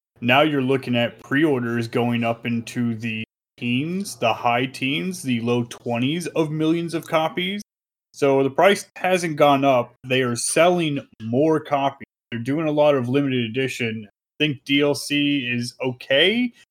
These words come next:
Microtransactions, I'm still very much against. That still seems like it's milking it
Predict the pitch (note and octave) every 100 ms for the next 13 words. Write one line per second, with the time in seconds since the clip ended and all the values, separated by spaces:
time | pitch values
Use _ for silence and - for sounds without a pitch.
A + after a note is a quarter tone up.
0 | _ G#2+ A#2+ D3+ E3 F3 E3+ E3+ E3 D#3
1 | D#3 D3+ - D3 C#3 C3 C3 B2+ - C3+
2 | B2+ A#2 C3 C#3+ C#3 C3 B2 G#2+ A2 B2+
3 | B2 A#2 - A#2 A#2 - C#3+ C#3 - C#3
4 | C3 B2 B2+ A#2+ - A2+ A#2+ C#3+ C#3+ F3+
5 | F#3+ A3 -